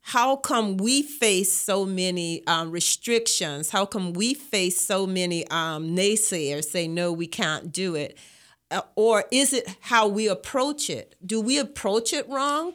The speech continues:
Or, or is it that we're asking for permission, um, to go forward? What is it that make the people in power think that we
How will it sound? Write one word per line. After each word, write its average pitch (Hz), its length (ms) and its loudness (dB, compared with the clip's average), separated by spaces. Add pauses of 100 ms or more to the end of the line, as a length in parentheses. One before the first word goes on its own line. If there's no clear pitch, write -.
Or, 185 260 2 (260)
or 202 240 2
is 247 280 2
it 208 340 2
that 190 560 2
we're 196 300 4
asking 214 420 0
for 226 200 0
permission, 220 760 0 (340)
um, 170 380 0
to 226 120 -2
go 208 240 2
forward? 233 580 0
What 202 500 0
is 330 240 2
it 196 160 -4
that 202 320 0 (320)
make 240 500 2
the 196 100 -2
people 247 440 -2
in 190 180 -2
power 196 540 2
think 214 460 -4
that 165 340 -4 (100)
we 185 600 -2